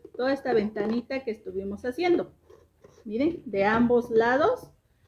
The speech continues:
lo voy a estar cortando. Así le voy a hacer a las dos botellas, ¿ok? Entonces voy a cortar esto. Miren,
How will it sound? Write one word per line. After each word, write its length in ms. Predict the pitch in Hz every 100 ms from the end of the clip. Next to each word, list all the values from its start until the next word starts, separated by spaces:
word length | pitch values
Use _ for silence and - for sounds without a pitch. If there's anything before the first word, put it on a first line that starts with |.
| _
lo 180 | 214 202
voy 180 | 208 208
a 20 |
estar 260 | 208 226 -
cortando. 500 | 247 - 302 - -
Así 300 | 247 262 311
le 200 | 330 339
voy 220 | 277 277
a 40 | 285
hacer 340 | 285 277 254
a 80 | 226
las 260 | 214 190 214
dos 200 | 220 226
botellas, 400 | 190 - 170 - - - _ _ _
¿ok? 360 | 269 403 - _ - - - _ _
Entonces 640 | - 240 247 302 349 - _ _ _ _ -
voy 420 | 196 226 247 247 -
a 220 | - -
cortar 520 | - 185 233 226 - -
esto. 680 | 285 339 - - 269 494 - - - _ _ _ _ _ - - - - - - _
Miren, 460 | 247 233 - -